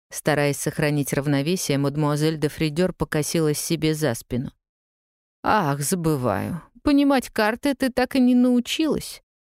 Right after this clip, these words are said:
Право, что я тогда говорю?" "Оставьте меня в покое", — тихо процедила Хелена и сильнее впилась пальцами в ткань одеяла. Скрестив на груди руки,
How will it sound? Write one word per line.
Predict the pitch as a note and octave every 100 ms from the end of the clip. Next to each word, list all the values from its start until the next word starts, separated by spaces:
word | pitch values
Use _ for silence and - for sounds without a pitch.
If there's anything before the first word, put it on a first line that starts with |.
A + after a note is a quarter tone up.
| _ _ -
Право, | G3+ G3 F3+ F#3+
что | - - - G#3+
я | C4+
тогда | D4 D#4 C#4+ D4+
говорю?" | C4+ C#4+ C#4+ C4+ C4 C4 - _ _ _ _ _ _ _ _
"Оставьте | - D#3+ - F3 E3 - -
меня | A3+ G#3+ F3
в | F3
покое", — | - G#3 - E3+ C3 B2 B2+ _ _ _ _ _ _ _
тихо | - D#3+ C#3+ C3+
процедила | D3 C3+ D3 C#3 C#3+ C#3
Хелена | C3 D3 D3 F#3 E3+ C3+
и | - E3+
сильнее | - E3+ D#3+ F#3 F#3
впилась | D3 - D#3+ D#3 D#3
пальцами | - F#3 E3+ - D3+ C#3+
в | -
ткань | - E3 D3+ D3
одеяла. | D3+ D#3+ C#3 A#2 B2 _ _ _ _ _ _ _ _ _
Скрестив | - - A#3+ G#3 - A3+ F#3+
на | F3+
груди | E3+ F#3 F3 G3
руки, | F3+ A3 A3 D#3+ C3+